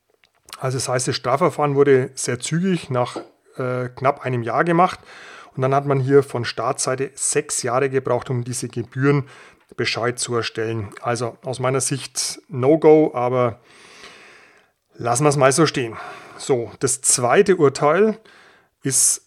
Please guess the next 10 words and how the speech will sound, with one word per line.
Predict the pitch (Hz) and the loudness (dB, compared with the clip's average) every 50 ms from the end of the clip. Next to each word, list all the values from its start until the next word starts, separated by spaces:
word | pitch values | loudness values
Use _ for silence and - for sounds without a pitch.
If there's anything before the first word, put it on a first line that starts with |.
| _ _ _ | _ _ _
extrem | - 139 131 - - - 127 139 175 202 180 | -10 -8 -6 -6 -4 -2 -2 0 0 0 2
relevant | 147 139 135 135 127 127 147 180 196 180 - - - - - | 2 2 2 2 2 2 2 2 0 -2 -4 -6 -6 -4 -4
und | 143 135 135 131 123 | -4 -4 -4 -4 0
wird, | 131 139 165 165 - - - - - - 135 | 2 2 2 2 0 -4 -4 -4 -4 -6 -4
wenn | 127 131 147 151 143 | -4 -2 -2 -2 -2
das | 143 139 131 - | -2 0 0 0
so | - 131 139 139 | -2 -2 -2 -4
Bestand | 139 - 135 123 - - - 113 131 139 135 - - | -2 -2 -2 -4 -4 -4 -6 -4 -6 -6 -6 -4 -4
haben | 120 123 131 127 123 123 - | -2 -2 0 -2 -4 -6 -6
sollte, | - - - - - - 131 147 175 170 _ - - - 151 170 165 | -4 -2 -2 0 0 2 2 2 2 0 _ -6 0 0 2 2 0